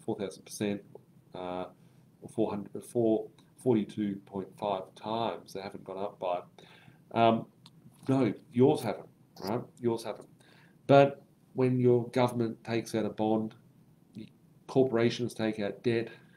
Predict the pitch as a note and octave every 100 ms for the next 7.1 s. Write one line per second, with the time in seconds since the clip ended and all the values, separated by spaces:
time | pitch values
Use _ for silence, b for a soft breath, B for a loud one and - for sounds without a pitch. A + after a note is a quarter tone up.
0 | - G#2+ A2+ - b b b b - A2+
1 | A2+ A2+ - A2 G#2 G#2 - - _ _
2 | _ - - A2+ G2+ F#2+ - _ _ -
3 | A2 G2+ G#2 G#2 G#2+ - - - - G2+
4 | G2+ - G2+ A2+ A2+ A2+ - A#2+ A#2+ G#2+
5 | B2 A2 G#2 - - - - A2+ G#2+ G2
6 | F#2 b b b b _ F#2+ G2 G2 G2
7 | -